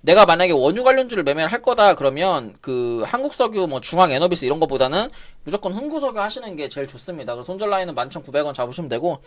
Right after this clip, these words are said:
목표가는 만 삼천 오백 원에서 한 만 사천 오백 원 정도 보시면 될 것 같습니다. 그 다음에 이제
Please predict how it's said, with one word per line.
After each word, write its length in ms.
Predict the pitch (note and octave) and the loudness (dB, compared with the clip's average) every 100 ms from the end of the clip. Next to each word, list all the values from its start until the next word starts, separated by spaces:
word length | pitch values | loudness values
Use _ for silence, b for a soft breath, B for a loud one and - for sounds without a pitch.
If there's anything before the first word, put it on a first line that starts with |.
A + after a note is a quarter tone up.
| B B | B B
목표가는 460 | - C#3+ - E3 C#3 | -6 -6 -2 -2 2
만 120 | C3 | 2
삼천 260 | F3 F3 C3+ | 2 -2 -2
오백 200 | A#2+ C#3+ | 0 2
원에서 480 | C3 B2+ F#3+ A3 A3+ B B B | 0 4 6 6 2 B B B
한 140 | C3+ | 0
만 140 | B2+ | 2
사천 280 | D#3 F#3 D#3+ | 2 -2 -4
오백 200 | B2+ E3 | 4 4
원 120 | E3 | 4
정도 400 | C3 A#2+ A#2+ A2 - | -4 -6 -6 -8 -10
보시면 480 | B2+ C3+ C3+ F#3 F#3 | -14 -12 -6 -6 -6
될 120 | C3 | -10
것 100 | B2+ | -10
같습니다. 500 | A2+ - C#3 A#2 A2+ B B B B | -10 -10 -10 -10 -12 B B B B
그 80 | - | 2
다음에 280 | A3 A#3 G3+ | 4 4 2
이제 480 | E3+ E3 D#3+ D#3 | 0 2 2 2